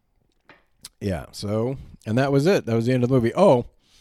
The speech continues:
and then maybe two years later, I forgot this guy's last name. Yeah, it was Gobi something. I've forgotten his last name since, but two years later, I was just driving, listening to the radio,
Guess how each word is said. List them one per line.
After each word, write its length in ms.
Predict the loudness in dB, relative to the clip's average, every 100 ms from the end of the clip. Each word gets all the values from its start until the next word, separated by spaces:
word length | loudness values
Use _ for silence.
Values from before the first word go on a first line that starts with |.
| -20 -20 _
and 140 | -2
then 120 | 0 2
maybe 220 | 2 0
two 240 | -4 -4
years 280 | 0 0 0
later, 500 | 0 0 0 -2 -6 -10 -10
I 80 | -8
forgot 340 | -8 -8 -10
this 160 | -12 -8
guy's 280 | -6 -6
last 300 | -6 -6 -8
name. 180 | -10 -6
Yeah, 140 | -2 0
it 40 |
was 140 | 0
Gobi 360 | 0 0 0 -2
something. 520 | -6 -10 -10 -16 -18 -20 _ _ _ _ _ _ _ _ -14
I've 100 | -10
forgotten 260 | -8 -8
his 140 | -8 -8
last 220 | -10 -10
name 140 | -18
since, 260 | -18 -18 -14
but 280 | -10 -8 -8 -14 _ _ _ _ _ _ _ -20 _
two 120 | -8
years 220 | -6 -6 -4
later, 280 | -2 -2
I 20 | -2
was 80 |
just 180 | -4 -6
driving, 540 | -4 -4 -4 -8 -10 -14 _ -20 -20 _ _ _ _
listening 320 | -6 -4 -4 -4
to 80 |
the 80 | -2
radio, 520 | 0 2 0 -2 -4